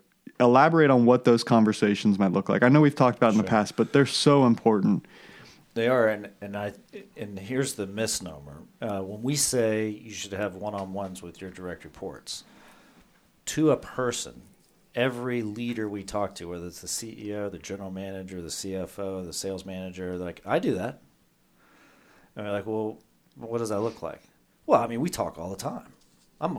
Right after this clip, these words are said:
Speaker 2: I'm constantly having one-on-ones with my people,"
Speaker 1: <laughs>
Speaker 2: right? And w-, those one-on-ones, if we were a fly on the wall, those one-on-ones are typically, the individual has a very specific tactical problem. Like, there's, there's some, "I don't know how to put this form in," or this,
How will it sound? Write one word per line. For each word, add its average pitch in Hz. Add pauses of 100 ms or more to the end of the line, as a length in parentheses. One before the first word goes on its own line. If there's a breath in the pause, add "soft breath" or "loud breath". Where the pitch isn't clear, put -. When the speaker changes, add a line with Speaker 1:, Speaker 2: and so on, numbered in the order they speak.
Speaker 2:
I'm 175
constantly 123
having 92
one-on-ones 85
with 78
my 69
people," -
Speaker 1:
<laughs> -
Speaker 2:
right? 104 (580 loud breath)
And 123
w-, 127
those 131
one-on-ones, 113
if 98
we 113
were 107
a 92
fly 107
on 95
the 101
wall, 107
those 110
one-on-ones 101
are 95
typically, 95
the 101
individual 104
has 92
a 87
very 101
specific -
tactical 95
problem. 78
Like, 82
there's, 85
there's 85
some, 98
"I 101
don't 110
know 101
how 98
to 90
put -
this 92
form 90
in," 78
or 76
this, 90